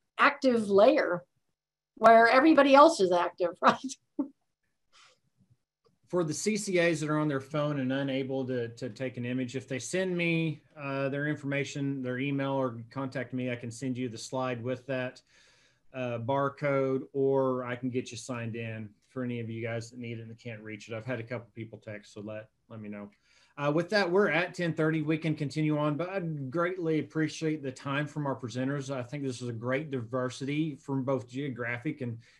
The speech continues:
Speaker 2: and background. And I thought the conversations were great. I've already had some people, uh, time in, speakers, that they really appreciated the, what you guys have talked about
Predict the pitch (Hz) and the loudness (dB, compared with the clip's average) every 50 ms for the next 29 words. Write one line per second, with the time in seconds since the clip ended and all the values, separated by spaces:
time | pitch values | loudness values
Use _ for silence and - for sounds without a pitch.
0 | _ _ 135 127 123 110 127 127 131 143 143 131 139 143 147 156 156 156 156 - | _ _ -8 -8 -6 -6 -4 -4 -4 -4 -4 -4 -2 -2 0 0 -2 -2 -4 -8
1 | _ _ _ _ _ _ _ 135 127 131 127 123 - 151 147 139 131 123 - 143 | _ _ _ _ _ _ _ -6 -4 -4 -4 -4 -4 -4 -4 -4 -6 -6 -4 -4
2 | 143 143 135 123 - 135 131 131 127 - 127 120 117 113 113 107 104 104 120 123 | -2 -2 -2 -4 -2 -2 -2 -2 -4 -6 -8 -8 -8 -8 -10 -10 -10 -6 -6 -2
3 | 123 127 131 131 131 135 120 117 123 123 123 127 131 131 127 - 127 117 127 127 | -2 0 -2 -2 -4 -6 -8 -6 -6 -4 -4 -4 -6 -6 -6 -8 -10 -8 -8 -8
4 | 117 117 117 117 117 117 117 - - 104 - 151 135 123 120 117 117 117 113 117 | -6 -6 -8 -10 -10 -12 -16 -20 -20 -20 -14 -10 -8 -8 -6 -6 -6 -6 -8 -10
5 | 120 - _ _ _ _ _ - 131 127 127 127 127 123 123 120 120 - 127 117 | -12 -16 _ _ _ _ _ -6 -4 -2 -2 0 0 -2 -4 -4 -4 -6 -6 -6
6 | - 117 104 117 117 120 123 123 123 131 147 151 147 135 127 - - 143 139 135 | -6 -8 -10 -8 -6 -4 -4 -2 -2 0 0 0 0 0 -2 -4 -4 -4 -4 -4
7 | 131 - 139 131 120 123 113 113 113 123 123 120 123 127 143 147 131 127 131 131 | -2 -4 -4 -4 -4 -6 -6 -6 -6 -4 -4 -4 -6 -8 -10 -10 -8 -4 -2 -2
8 | 127 127 127 - 151 131 123 117 135 127 127 110 113 104 - - 151 147 143 - | -2 -2 -4 -6 -8 -6 -6 -4 -4 -4 -4 -6 -8 -12 -10 -6 -6 -6 -4 -6
9 | 156 127 139 135 135 135 131 135 - - | -8 -6 -6 -4 -4 -4 -4 -6 -10 -16